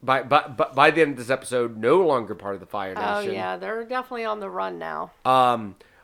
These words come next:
Speaker 1: we also have Zhao taken to the spirit world,
Speaker 2: <laughs>
Speaker 1: which, by the way, as a side note,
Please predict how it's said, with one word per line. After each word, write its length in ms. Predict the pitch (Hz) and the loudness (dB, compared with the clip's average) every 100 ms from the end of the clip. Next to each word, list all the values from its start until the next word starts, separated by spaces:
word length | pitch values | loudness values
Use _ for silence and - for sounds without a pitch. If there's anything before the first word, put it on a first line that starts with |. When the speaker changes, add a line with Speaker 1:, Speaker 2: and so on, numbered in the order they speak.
| _ | _
Speaker 1:
we 180 | 139 151 - | -2 -2 2
also 520 | 143 147 143 147 131 | 6 6 6 4 6
have 440 | 127 123 120 113 | 6 6 6 2
Zhao 720 | 107 135 131 131 127 127 127 - | 2 6 8 10 8 6 2 -8
taken 440 | - 170 202 202 135 | 4 6 6 4 0
to 60 | |
the 100 | 110 | -4
spirit 380 | 107 120 107 98 | -8 -6 -6 -6
world, 400 | 98 98 104 135 160 - 254 | -6 -6 -6 -8 -12 -4 -4
Speaker 2:
<laughs> 280 | 233 - 185 | -4 -6 4
Speaker 1:
which, 340 | 170 254 175 | 6 6 2
by 220 | 196 247 | 6 8
the 120 | 277 254 | 6 2
way, 260 | 202 214 226 | 2 2 2
as 140 | 180 | -2
a 80 | 180 | -10
side 400 | - 196 214 214 | -4 0 0 0
note, 400 | 175 156 165 | 0 0 0